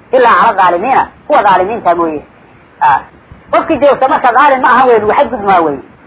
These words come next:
"فإن انتهوا"، hadday joogsadaan, u dhah Ilaahay, "Falaa cudwaana, xadgudub," uu Ilaahay, "ma ahaanin, ilaa cala dhaalimiina, dhaalimiinta oo lagu xadgudbaayo mooyaane."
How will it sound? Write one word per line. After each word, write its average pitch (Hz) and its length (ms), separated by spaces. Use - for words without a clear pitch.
"فإن 247 140
انتهوا"، 240 300
hadday 226 300
joogsadaan, 208 440
u - 20
dhah 190 80
Ilaahay, 196 260
"Falaa - 220
cudwaana, 190 480
xadgudub," 220 340
uu 208 100
Ilaahay, 190 300
"ma - 80
ahaanin, 165 340
ilaa 277 320
cala 277 180
dhaalimiina, 247 580
dhaalimiinta 247 560
oo 285 120
lagu 254 140
xadgudbaayo 247 560
mooyaane." 233 420